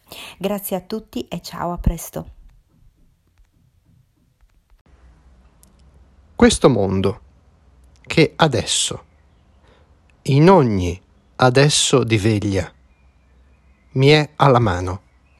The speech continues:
Speaker 2: ha il suo orizzonte temporale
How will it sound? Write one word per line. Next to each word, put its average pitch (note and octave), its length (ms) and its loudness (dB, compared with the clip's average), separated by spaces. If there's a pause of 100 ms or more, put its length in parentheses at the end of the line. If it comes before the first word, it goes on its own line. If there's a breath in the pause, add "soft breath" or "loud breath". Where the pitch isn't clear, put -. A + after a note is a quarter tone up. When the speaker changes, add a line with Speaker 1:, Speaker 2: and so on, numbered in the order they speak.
(840 soft breath)
Speaker 2:
ha A#2 300 0 (180)
il C#3 180 -2
suo F#3+ 440 4
orizzonte D#3+ 640 2
temporale A2+ 800 -2